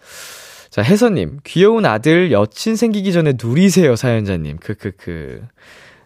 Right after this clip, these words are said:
네, 지금 충분히 많이 누리고 계신 것 같죠? <laughs> 얼마나 행복할까요, 아들이 이런 얘기하면.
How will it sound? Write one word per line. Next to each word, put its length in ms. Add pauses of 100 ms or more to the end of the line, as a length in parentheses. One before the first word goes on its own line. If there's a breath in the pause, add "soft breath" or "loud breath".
(140)
네, 380
지금 240
충분히 400
많이 220
누리고 280
계신 220
것 60
같죠? 400 (180)
<laughs> 1900
얼마나 320
행복할까요, 560
아들이 260
이런 220
얘기하면. 480